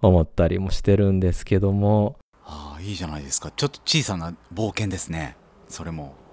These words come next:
Speaker 1: あ、そうですね。はい。まさしくまさしく。で、ゲーム本編のあらすじの方なんですが、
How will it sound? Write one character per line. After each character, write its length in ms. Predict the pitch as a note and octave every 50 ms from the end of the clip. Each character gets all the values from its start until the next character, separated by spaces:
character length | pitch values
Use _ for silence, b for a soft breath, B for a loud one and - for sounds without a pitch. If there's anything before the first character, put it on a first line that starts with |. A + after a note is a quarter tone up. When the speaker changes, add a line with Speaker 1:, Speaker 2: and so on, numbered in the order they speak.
| - _ _ _ _
Speaker 1:
あ、 160 | - A2 G#2+
そ 260 | G#2 - E3 D#3+ D3+ A2+
う 20 |
で 80 | F#2+ F#2+
す 120 | F2 -
ね。 260 | G2+ F#2 F#2+ F#2+ G2 -
は 140 | - G#2 F#2+
い。 60 | F2+
ま 140 | G2 G2+ F#2
さ 140 | - G#2 F2+
し 100 | - -
く 80 | -
ま 140 | F#2 F2 F2
さ 120 | - F#2+
し 120 | F2 - -
く。 280 | - - G#2+ A2 - - _ _ _ _ _ _ _ _ _ -
で、 180 | G2 F2+ - - - -
ゲ 160 | B2 G#2+ G2
ー 40 | F#2+
ム 60 | F#2
本 160 | F#2 A#2 A2 G#2+
編 140 | - G#2
の 100 | F#2+ F#2
あ 60 | F#2 F#2+
ら 160 | G#2 G2+ G2
す 160 | - - G2+
じ 160 | G#2 A2+ A2+
の 260 | A2+ A#2 A#2+ A#2+ - - _
方 400 | - - - - G#2+ G2 F#2+ F2+ F2
な 220 | E2+ E2+ F2 F2
ん 140 | F2 F2+ F2+
で 140 | F2+ F2 F2
す 260 | - - - G2+ F#2+
が、 340 | G2 G2+ G2+ G#2 G#2+ G#2+